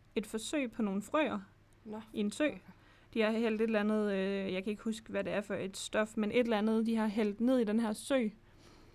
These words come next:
Speaker 1: for at, øh, gøre frøerne homoseksuelle.
Speaker 2: Ej, ej, ej.
Speaker 1: Jo. Og de her frøer, de blev så homoseksuelle.
Speaker 2: Ja.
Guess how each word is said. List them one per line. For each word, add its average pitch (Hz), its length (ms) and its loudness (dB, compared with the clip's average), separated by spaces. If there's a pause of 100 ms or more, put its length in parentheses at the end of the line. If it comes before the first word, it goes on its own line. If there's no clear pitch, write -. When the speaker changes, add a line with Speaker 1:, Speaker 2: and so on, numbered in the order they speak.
(260)
Speaker 1:
for 240 420 2 (140)
at, 220 300 0
øh, 208 300 0
gøre 220 240 0
frøerne 233 320 0
homoseksuelle. 226 680 2 (220)
Speaker 2:
Ej, 208 160 -6 (220)
ej, 180 160 -6
ej. 175 160 -10 (360)
Speaker 1:
Jo. 285 120 8 (800)
Og 233 80 2
de 285 60 10
her 269 120 8
frøer, 233 260 4
de 226 180 -2 (200)
blev 247 180 6
så 220 100 -4
homoseksuelle. 220 800 2
Speaker 2:
Ja. 196 160 -6